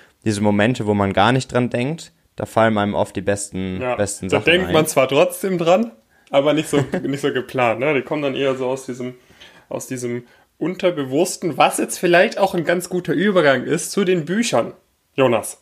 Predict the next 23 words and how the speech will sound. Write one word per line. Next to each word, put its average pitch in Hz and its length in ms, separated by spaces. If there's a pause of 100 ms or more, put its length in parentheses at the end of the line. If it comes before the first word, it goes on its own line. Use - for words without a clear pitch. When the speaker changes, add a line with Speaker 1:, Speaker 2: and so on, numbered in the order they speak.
(140)
Speaker 1:
<laughs> - 140 (680)
Perfekt, 113 640
ja, 101 180
sehr 123 240
gut. 107 80
Speaker 2:
Da-, 156 120
damit 165 420
machen 180 260
wir 160 140
wirklich 175 240
tatsächlich 170 500
einen 147 220
sehr 143 160
guten 143 240
Übergang 190 420
und 143 140
zwar 151 240
würde 147 160
ich 175 180
dann 147 140
damit 123 280
mal 123 180
beginnen, 143 600